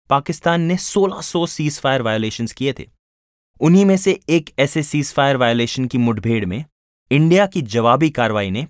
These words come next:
पाकिस्तान के दो बड़े ऑफिसर्स को इंजर कर दिया था। अब वो दोनों वहीं के हॉस्पिटल में अपनी जिंदगी के लिए लड़ रहे थे, और इस घाव का बदला लेने के लिए most probably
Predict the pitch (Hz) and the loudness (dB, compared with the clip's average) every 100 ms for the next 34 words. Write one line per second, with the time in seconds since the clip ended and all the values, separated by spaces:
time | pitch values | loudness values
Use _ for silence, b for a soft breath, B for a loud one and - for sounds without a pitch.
0 | - 120 143 - 139 147 160 123 175 180 | -2 -2 -4 -4 -4 -2 -4 2 4 6
1 | 143 127 107 110 - 113 - - - 117 | 4 2 -2 -4 -8 -10 -10 -12 -6 -2
2 | 110 127 - 78 - - - - _ _ | 0 -2 -6 -10 -10 -12 -14 -20 _ _
3 | _ _ _ _ _ _ - 135 131 131 | _ _ _ _ _ _ -4 -2 0 2
4 | 160 117 143 170 123 165 123 101 139 165 | 2 4 2 4 2 -2 -10 -2 2 4
5 | 185 165 123 - 127 123 127 170 117 143 | 2 2 -2 -2 -2 -2 -2 -4 -4 -2
6 | 135 120 113 107 101 113 131 156 101 80 | 0 2 0 0 -4 -4 -4 -2 -4 -4
7 | 85 87 - - _ _ _ _ _ _ | -10 -14 -18 -20 _ _ _ _ _ _
8 | _ _ - 120 - 196 170 123 101 123 | _ _ -4 -4 2 2 2 -2 2 2
9 | 127 117 95 110 104 104 101 117 107 85 | 2 -2 -2 -2 -2 -4 -2 -2 -2 -6
10 | 80 95 143 _ _ _ 123 151 190 - | -10 -10 -12 _ _ _ 0 4 4 2
11 | - 98 85 117 | -2 -2 -2 -8